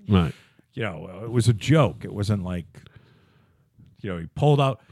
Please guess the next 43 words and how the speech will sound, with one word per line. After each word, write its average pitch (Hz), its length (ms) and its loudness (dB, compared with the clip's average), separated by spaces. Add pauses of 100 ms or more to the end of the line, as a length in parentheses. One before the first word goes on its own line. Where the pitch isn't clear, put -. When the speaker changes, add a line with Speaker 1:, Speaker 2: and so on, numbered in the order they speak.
(320)
Speaker 2:
Like, 135 160 -14
why 196 140 -6
does 214 140 -4
he 196 100 0
have 185 160 2
fifteen 175 560 -4
feet 160 240 0
of 143 80 0
extra 139 360 0
wire 120 460 4
in 87 60 0
his 85 160 -2
arm? 101 380 2
Speaker 1:
Yeah, 135 160 10
right, 110 280 6
right, 101 280 2
right. 95 220 0 (920)
Speaker 2:
And, 85 320 -10
uh, 85 340 -10
Speaker 1:
And 101 120 4
just - 260 0
Speaker 2:
they 95 60 0
Speaker 1:
massive, 110 720 6
Speaker 2:
zap, - 80 -16 (500)
zap 107 180 8
Speaker 1:
massive 104 320 4
Speaker 2:
somebody. 87 460 -2 (120)
Speaker 1:
green 117 580 8
fucking, 98 680 -2
uh, 90 300 0 (420)
Speaker 2:
Yeah, 170 180 4
and, 131 80 0
like, 151 140 0
they 165 100 0
were 151 140 2
red 147 280 -6
and 139 180 -4
green 139 360 4
wires 131 520 4
or 107 80 2
Speaker 1:
Yeah. 95 60 2
Speaker 2:
red 127 180 4
and, 135 180 2